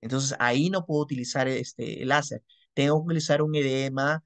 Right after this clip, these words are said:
un edema, un antiangiogénico que me va a proteger esa zona de la retina central para que pueda preservarse lo más posible la agudeza visual. Se puede utilizar también inyecciones intravita-, intravítreas de corticosteroides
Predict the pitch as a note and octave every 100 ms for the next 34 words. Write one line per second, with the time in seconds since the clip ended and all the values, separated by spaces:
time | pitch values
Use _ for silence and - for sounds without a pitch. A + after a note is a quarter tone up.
0 | _ - A2+ - - - - - C#3+ C#3
1 | C#3+ C#3+ D3 D3 C#3 E3 F#3+ E3+ F3+ -
2 | F#3 C#3+ B2+ C3 F3 E3 B2+ - D#3 E3+
3 | F3 E3 - D#3+ D#3 D#3 D3 C#3 C#3+ D3
4 | C#3+ D#3+ D#3 C#3+ F3 - _ _ _ _
5 | - C#3+ D3+ D3+ D#3+ D#3 C#3+ C#3 D3+ D#3
6 | _ _ - E3+ C3 C3 B2+ C#3 C#3+ D3+
7 | C3+ C3 C#3+ - C#3 D3 B2+ A#2+ A#2+ A#2
8 | A2+ - - - _ _ _ _ - _
9 | - D3+ D#3+ F#3+ G#3 G#3 F#3+ F3+ F#3+ F#3
10 | F#3+ F3+ F#3 F#3 F#3 - D#3 C#3 C3+ -
11 | E3+ E3+ E3 D#3 D3 C3+ D#3 D#3 D#3+ -
12 | C#3 C3 C3 C3 D#3+ D#3+ D#3+ D#3 D3 B2+
13 | C3 C3+ C3 B2+ - C3 D#3 F3+ F3 G#3+
14 | -